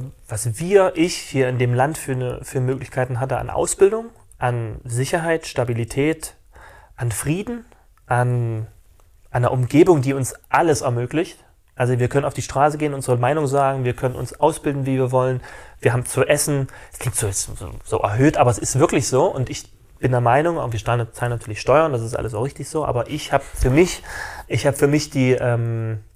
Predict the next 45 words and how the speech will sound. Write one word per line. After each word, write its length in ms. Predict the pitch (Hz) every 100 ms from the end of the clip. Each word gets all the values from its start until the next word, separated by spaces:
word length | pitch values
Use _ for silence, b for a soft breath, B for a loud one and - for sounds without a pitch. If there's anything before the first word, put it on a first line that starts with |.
| _ -
ich 100 | -
hab 60 |
für 100 | 127
mich 140 | 139 143
die 100 | 143
Motivation, 800 | 131 131 127 - 135 131 127 127 _ _ -
weil 240 | 127 120
ich 260 | 117 - - - _ _ -
gewisse, 340 | 131 123 117 110 - - - - -
oder 200 | 123 117
weil 120 | 117
ich 120 | -
von 140 | 120
gewissen 260 | 117 117 117
Sachen 180 | 117 117
überzeugt 380 | 113 - 160 160
bin, 100 | 127
die 80 |
ich 120 | 120 -
kann, 240 | 147 165 B B B B
das 200 | 135 -
zurückzugeben 640 | 139 165 - 170 190 233 - _ -
und 180 | 131 135
das, 220 | 131 -
äh, 100 | 143
mich 220 | 127 123
einfach 140 | 135 127
in 60 |
die 60 | 123
Gesellschaft 480 | 117 120 151 - 143
ein 60 |
Stück 180 | - 147
weit 100 | 135
einzubringen 500 | - 147 151 - 143
und 100 | 131
das 180 | 131 135
einfach, 400 | 127 131 - -
ähm, 340 | 123 123 123 - B B
ja, 240 | - 92 -
ich 260 | 120 - -
in 140 | 143 120
der 160 | 131
Hinsicht 360 | 120 117 113 -
was 160 | 107
zurückgebe. 520 | - 110 - 101 -